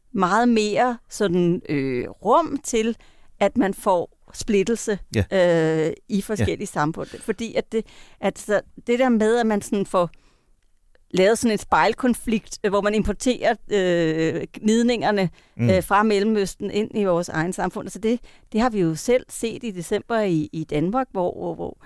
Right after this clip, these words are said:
Speaker 1: Mette Frederiksen meget alvorligt kom ud og sagde, at der var afværget en, en terrortrussel,
Speaker 2: Ja.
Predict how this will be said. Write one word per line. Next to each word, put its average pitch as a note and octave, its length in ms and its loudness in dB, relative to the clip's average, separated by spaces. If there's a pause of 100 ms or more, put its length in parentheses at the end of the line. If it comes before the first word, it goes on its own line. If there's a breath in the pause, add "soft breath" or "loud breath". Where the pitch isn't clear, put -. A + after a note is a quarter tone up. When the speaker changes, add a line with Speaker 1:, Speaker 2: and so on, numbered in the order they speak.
(180 loud breath)
Speaker 1:
Mette F3+ 180 -2
Frederiksen F#3+ 340 -2
meget F3+ 240 2
alvorligt F3+ 360 -4
kom F#3 160 0
ud F#3+ 80 -2
og - 100 -6
sagde, E3+ 260 -4
at G3 100 -10
der F3 60 -4
var D#3+ 140 -2
afværget E3 680 -2
en, C3+ 60 -2 (280 soft breath)
en F3 140 2
terrortrussel, G3 840 2
Speaker 2:
Ja. B2 120 4